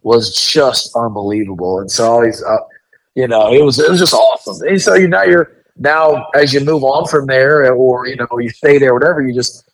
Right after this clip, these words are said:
you're chasing that level of success that you had when you first started. And it's a, it's a different sort of chase, but man, it's, it's fun nonetheless.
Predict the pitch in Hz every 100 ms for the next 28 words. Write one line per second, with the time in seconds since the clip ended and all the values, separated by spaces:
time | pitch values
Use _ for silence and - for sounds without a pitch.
0 | - 127 - - 156 147 - 135 131 110
1 | 120 123 123 123 120 - 117 - - 131
2 | 131 - - 110 101 123 120 110 107 -
3 | 117 - 113 120 180 120 110 110 117 113
4 | 127 117 _ _ - 214 202 151 180 -
5 | 143 - 165 131 - 156 196 - 110 120
6 | 127 123 120 113 - 139 131 117 113 104
7 | 110 110 95 - -